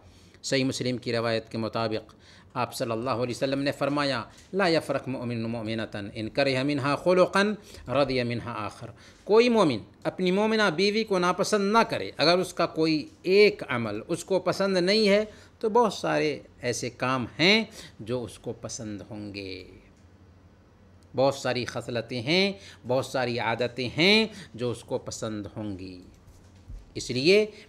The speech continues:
मेयार खूबी को बनाना चाहिए, खामी को नहीं। और, ए, उसके साथ साथ औरत के अंदर जज्बातियत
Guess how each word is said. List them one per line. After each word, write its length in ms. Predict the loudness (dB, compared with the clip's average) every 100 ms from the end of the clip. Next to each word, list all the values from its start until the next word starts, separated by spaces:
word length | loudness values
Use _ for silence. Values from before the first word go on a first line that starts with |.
| -8
मेयार 680 | -4 -2 -2 2 4 6 4 0 -12 -20
खूबी 540 | -12 -6 0 0 2 4
को 160 | 6
बनाना 320 | 6 4 2 0
चाहिए, 460 | 0 0 2 0 -2 -10 -18
खामी 500 | -10 -2 2 4 2
को 160 | -2 -8
नहीं। 240 | -10 -12 -14 -18 -20 -20 -20 -20 -20 -20 -20 -20 -20 -8 2
और, 460 | 6 8 6 6
ए, 640 | 4 4 4 2 2 -2 -8 -20 -20 -20 -6
उसके 260 | -4 2 2
साथ 240 | 2 -2
साथ 580 | -2 -2 -2 -4 -6 -6 -4 -4 -6 -4
औरत 380 | 0 0 0 -4 -6
के 80 | -6
अंदर 420 | -2 -2 0 0 0 -2
जज्बातियत 1040 | -2 -2 -4 -2 0 0 -4 2 2 2